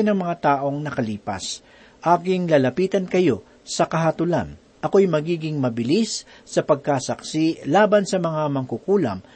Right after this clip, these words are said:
laban sa mga nakikiapid, laban sa mga nanunumpa ng kasinungalingan, at laban sa mga umaapi sa upahang manggagawa sa kanyang sahod, sa babaeng balo at sa ulila, at laban sa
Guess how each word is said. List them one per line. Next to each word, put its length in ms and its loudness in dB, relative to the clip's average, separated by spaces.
laban 400 4
sa 160 0
mga 380 -2
nakikiapid, 720 -2
laban 320 6
sa 160 -2
mga 320 -4
nanunumpa 640 -2
ng 240 -2
kasinungalingan, 880 -2
at 160 -4
laban 320 6
sa 80 -2
mga 480 -4
umaapi 560 -2
sa 240 -2
upahang 400 -2
manggagawa 800 2
sa 160 -6
kanyang 320 -2
sahod, 480 0
sa 240 -2
babaeng 480 4
balo 480 4
at 240 -2
sa 80 2
ulila, 480 0
at 160 -6
laban 400 6
sa 320 0